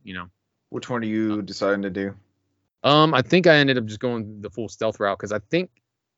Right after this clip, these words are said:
Speaker 1: it's, I, I had originally, some people in, like, game F A Qs where I look on there were having a hard time finding, like, three people that were left on the hunter counter. 'Cause, like, as you kill somebody, it gives you a counter. Like, you've killed one person, you've killed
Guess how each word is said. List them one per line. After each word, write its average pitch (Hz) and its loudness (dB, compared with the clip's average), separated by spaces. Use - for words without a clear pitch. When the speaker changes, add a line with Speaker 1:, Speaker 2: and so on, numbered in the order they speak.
Speaker 1:
it's, - -10
I, 113 -10
I - -6
had 127 0
originally, 139 2
some 143 -4
people 151 0
in, 127 2
like, 107 2
game 104 0
F 123 0
A 135 6
Qs 135 0
where 127 2
I 120 8
look 127 8
on 139 6
there 139 -2
were 107 -8
having 107 -6
a - -16
hard 113 -14
time 110 -18
finding, 104 -14
like, 92 -20
three 104 -16
people 98 -16
that 92 -14
were 101 -12
left 98 -8
on 95 -14
the 90 -12
hunter 95 -8
counter. 90 -14
'Cause, - -20
like, 104 -8
as 98 -12
you 95 -14
kill 147 0
somebody, 135 2
it - 0
gives 101 -2
you 95 -6
a - -10
counter. 87 -14
Like, 82 -16
you've 101 -8
killed 123 0
one 98 -6
person, 90 -14
you've 95 -14
killed 101 -6